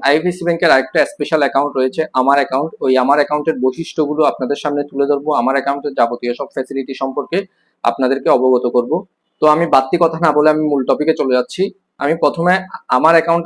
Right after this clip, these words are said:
আপনাকে কি পরিমাণ ইন্টারেস্ট দিচ্ছে, কত ইন্টারেস্ট দিচ্ছে, আমি সেটা তুলে ধরবো। এই দেখুন, এটা হচ্ছে আইএফএসসি ব্যাংকের রেট শিট। এই দেখুন, আমার অ্যাকাউন্টে আপনি যদি ইন্টারেস্ট পেতে চান, আপনাকে সর্বনিম্ন পঁচিশ হাজার টাকা ব্যালেন্স রাখতে হবে। এই দেখুন, এখানে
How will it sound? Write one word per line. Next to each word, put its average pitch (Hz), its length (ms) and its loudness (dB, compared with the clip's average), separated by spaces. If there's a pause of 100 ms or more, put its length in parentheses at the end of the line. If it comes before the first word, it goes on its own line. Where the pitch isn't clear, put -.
আপনাকে 143 260 -2 (120)
কি 143 80 -4 (120)
পরিমাণ 135 300 0 (100)
ইন্টারেস্ট 143 360 -2
দিচ্ছে, 139 180 -6 (120)
কত 127 140 0 (120)
ইন্টারেস্ট 139 360 -2
দিচ্ছে, 131 180 -8 (100)
আমি 127 180 -6
সেটা 139 240 -6
তুলে 131 200 -2
ধরবো। 147 200 -4 (380)
এই 147 140 2
দেখুন, 151 260 2
এটা 147 160 -2
হচ্ছে 156 160 -4 (160)
আইএফএসসি 147 440 0
ব্যাংকের 147 340 -2
রেট 135 240 0
শিট। 180 180 -2 (460)
এই 131 140 -4
দেখুন, 147 220 -4 (200)
আমার 143 220 2
অ্যাকাউন্টে 156 460 -4 (560)
আপনি 131 180 -4 (100)
যদি 139 160 0 (220)
ইন্টারেস্ট 143 440 0
পেতে 151 240 0
চান, 165 100 0 (100)
আপনাকে - 260 -6 (120)
সর্বনিম্ন 160 440 2 (140)
পঁচিশ 147 300 -8
হাজার 151 240 -2
টাকা 147 120 2 (100)
ব্যালেন্স 123 280 0 (100)
রাখতে - 260 -6
হবে। 120 140 -6 (280)
এই 131 120 -6
দেখুন, 127 280 -6
এখানে 147 240 -6